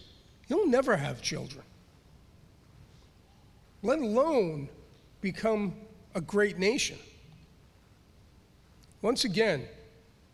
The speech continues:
God takes Abram out of the equation, and he promises him something that can only be accomplished by a miracle.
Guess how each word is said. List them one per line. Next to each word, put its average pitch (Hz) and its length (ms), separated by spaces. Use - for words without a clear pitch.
God 196 260
takes 240 300
Abram 202 440
out 202 160
of 214 80
the 208 120
equation, 202 580
and 208 80
he 208 60
promises 277 720
him 165 160
something 151 540
that 208 120
can 190 240
only 247 320
be 214 200
accomplished 196 760
by 170 140
a 147 60
miracle. 170 440